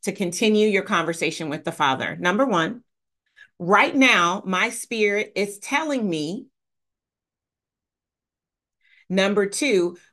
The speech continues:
because I can clearly hear what my spirit is saying, I will move this way. And number three,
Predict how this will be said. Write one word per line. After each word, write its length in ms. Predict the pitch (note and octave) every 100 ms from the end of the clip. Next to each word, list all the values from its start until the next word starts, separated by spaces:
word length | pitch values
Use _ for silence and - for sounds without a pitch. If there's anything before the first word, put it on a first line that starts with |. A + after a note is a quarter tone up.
| -
because 380 | G#3 A#3 A3
I 160 | A3+ A3
can 260 | A3 G3+ G3+
clearly 720 | - B3+ C4 D4 D4+ D4+ D4
hear 320 | C4+ B3+ A#3+
what 160 | A#3 G#3+
my 160 | G#3
spirit 440 | G3+ - G#3 G3+ F#3+
is 180 | F#3+
saying, 560 | - C4+ F#3 D3+ D#3 E3+ - - -
I 260 | F3+ G#3+ B3
will 280 | A#3 A#3 A3
move 440 | G#3+ A3+ G#3 F3+
this 300 | G3+ E4+ -
way. 480 | F3+ C#3+ B2+ F#3+ - _ _ _ _ _ _ _ _ _ _ _ _ _
And 160 | A3 G#3+
number 320 | G3 G3 G#3
three, 480 | G#3 E3 B2 C3 -